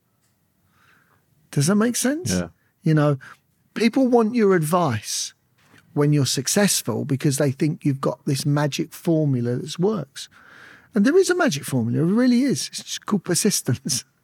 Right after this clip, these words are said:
Speaker 2: Mm-hmm.
Speaker 1: Digging in. You know, business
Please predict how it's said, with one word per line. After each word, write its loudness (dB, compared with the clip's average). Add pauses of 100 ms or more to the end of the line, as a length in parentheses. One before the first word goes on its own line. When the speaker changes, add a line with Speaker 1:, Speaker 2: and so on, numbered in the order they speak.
(140)
Speaker 2:
Mm-hmm. -2 (340)
Speaker 1:
Digging 6
in. 4 (720)
You 2
know, 2 (640)
business 4